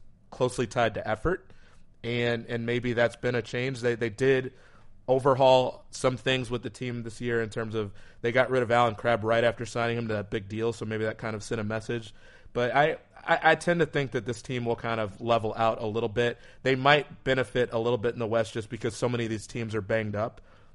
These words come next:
And, and so I wonder if they're gonna be one of those teams, and the Pelicans are gonna be one of those teams that just kind of benefits from the fact that everybody else is so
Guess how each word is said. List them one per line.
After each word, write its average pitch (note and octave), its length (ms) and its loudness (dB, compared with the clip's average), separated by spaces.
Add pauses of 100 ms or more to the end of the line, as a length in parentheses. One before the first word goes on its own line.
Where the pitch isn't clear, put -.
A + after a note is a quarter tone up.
(260)
And, A2+ 240 -4
and A2+ 140 -8
so A#2 100 -4
I A2 80 2
wonder A2 360 -2
if G#2 160 -8
they're A2 140 -2
gonna A2 160 -2
be A2 100 -6
one A2 100 -2
of G#2+ 60 -4
those G#2+ 140 -6
teams, A2 340 -8
and G#2 80 -6
the G2+ 60 -6
Pelicans G#2+ 440 -6
are A#2 40 -6
gonna G#2+ 120 -4
be G#2+ 100 -6
one G#2+ 100 -4
of G#2 60 -6
those G#2 140 -6
teams G#2+ 340 -8 (320)
that A#2+ 120 -2
just - 180 -6
kind A2+ 180 2
of G2 120 -6
benefits A2 420 -4
from A2 160 -8
the G#2+ 80 -4
fact G#2 260 -6
that A2 80 -10
everybody G#2+ 420 -6
else G#2 180 -6
is G#2 100 -10
so G#2+ 520 -2